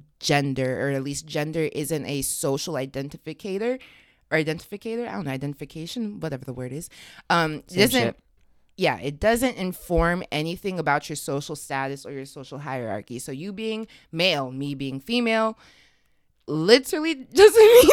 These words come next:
Speaker 1: anything.
Speaker 2: Yeah, it's like you having black hair and me having
Speaker 1: Yeah,
Speaker 2: brown
Speaker 1: it's
Speaker 2: hair.
Speaker 1: like,
Speaker 2: Like,
Speaker 1: you're a
Speaker 2: it's
Speaker 1: person, and what
Speaker 2: Yeah.
Speaker 1: matters is what you're able to do. That's all that
Speaker 2: Yeah,
Speaker 1: matters.
Speaker 2: contribute.
Speaker 1: Um, and there's f-, studies of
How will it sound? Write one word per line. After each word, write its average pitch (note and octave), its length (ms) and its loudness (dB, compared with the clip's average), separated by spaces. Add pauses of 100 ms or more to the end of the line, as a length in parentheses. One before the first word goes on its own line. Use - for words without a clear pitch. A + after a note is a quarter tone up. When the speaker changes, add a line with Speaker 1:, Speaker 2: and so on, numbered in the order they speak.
Speaker 1:
anything. F4 200 10
Speaker 2:
Yeah, E4+ 240 8
it's A#3+ 200 6
like D3+ 160 0
you C#3 120 0
having D#3 220 4
black C3+ 200 2
hair C#3 120 -4
and B2 100 -4
me B2+ 80 -4
having C3 220 -2
Speaker 1:
Yeah, G#3 100 4
Speaker 2:
brown - 160 4
Speaker 1:
it's A#3+ 100 6
Speaker 2:
hair. - 100 0
Speaker 1:
like, B3 100 6
Speaker 2:
Like, A3+ 100 -2
Speaker 1:
you're A#3 200 6
a A#3 40 6
Speaker 2:
it's - 240 -4
Speaker 1:
person, A3 500 0
and F#3 200 -4
what E3+ 100 -2
Speaker 2:
Yeah. D#3+ 60 -6
Speaker 1:
matters E3 500 -6
is D3+ 380 -6 (420)
what C3+ 500 -2
you're D3+ 220 -4 (240)
able C#3+ 520 -4
to C3+ 580 -8 (380)
do. G3+ 240 -6
That's C#3 300 -8
all D3 180 -8
that D#3 160 -6
Speaker 2:
Yeah, - 60 -6
Speaker 1:
matters. - 280 -8
Speaker 2:
contribute. G#2+ 400 -8 (160)
Speaker 1:
Um, D3 300 -6
and D3 200 -8
there's C#3 280 -8
f-, - 220 -20
studies C#3+ 600 -8
of C3+ 480 -8